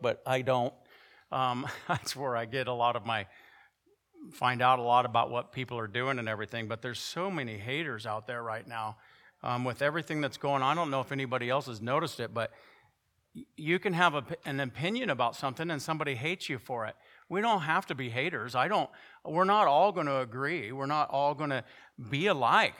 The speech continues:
Thank you, God created us all different. We have different fingerprints and everything. We're not alike. We're not always gonna agree. I know that's why some people get along better with others, 'cause you click or whatever and you, and you have the same kind of like-minded thing, but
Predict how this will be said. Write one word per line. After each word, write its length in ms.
Thank 280
you, 80
God 320
created 420
us 160
all 140
different. 320
We 120
have 180
different 340
fingerprints 560
and 80
everything. 400
We're 120
not 320
alike. 380
We're 120
not 260
always 360
gonna 280
agree. 320
I 80
know 160
that's 240
why 100
some 220
people 240
get 160
along 260
better 180
with 200
others, 260
'cause 180
you 120
click 340
or 120
whatever 400
and 120
you, 120
and 140
you 60
have 220
the 60
same 300
kind 240
of 140
like-minded 760
thing, 280
but 260